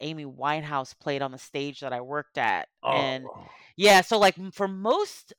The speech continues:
Speaker 1: um, for most of the people, I could have gotten on the stage to watch, but, like, she was one of those artists where it was, like, nobody, like, you had to have whatever credential to, to get backstage, but
Speaker 2: Yeah.
Speaker 1: such a cool way to see Lollapalooza 'cause it's like,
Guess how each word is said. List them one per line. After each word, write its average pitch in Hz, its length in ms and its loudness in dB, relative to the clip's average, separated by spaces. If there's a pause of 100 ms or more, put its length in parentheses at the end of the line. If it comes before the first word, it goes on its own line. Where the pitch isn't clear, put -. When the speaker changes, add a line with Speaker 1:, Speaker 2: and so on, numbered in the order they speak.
Speaker 1:
um, 156 500 2 (800)
for 196 120 -4
most 208 320 0
of 285 40 -4
the 214 60 -4
people, 160 500 -6
I 165 100 4
could 185 140 -6
have 143 180 -12
gotten 151 320 2
on 139 160 -10
the 135 60 -16
stage 156 400 -8
to 139 100 -14
watch, 87 320 -10
but, 143 100 -8
like, 147 140 -4
she - 180 -6
was 170 140 -8
one 151 120 -8
of 135 80 -8
those 135 140 -10
artists 131 280 -8
where 131 80 -12
it - 20 -12
was, 110 120 -16
like, 123 160 -14
nobody, 131 460 -8
like, 120 240 -10 (280)
you 151 120 2
had 139 180 0
to 135 60 -4
have 135 140 -4
whatever 131 320 -8
credential 123 460 -16
to, 117 120 -20 (200)
to - 100 -12
get 135 200 -8
backstage, 131 560 -8
but - 140 -18 (420)
Speaker 2:
Yeah. 87 200 -14
Speaker 1:
such - 220 -8
a - 40 -16
cool 170 420 -6
way 151 320 0
to 156 100 -16
see - 200 -10
Lollapalooza 143 680 -4
'cause 151 120 -16
it's - 140 -20
like, 147 220 -6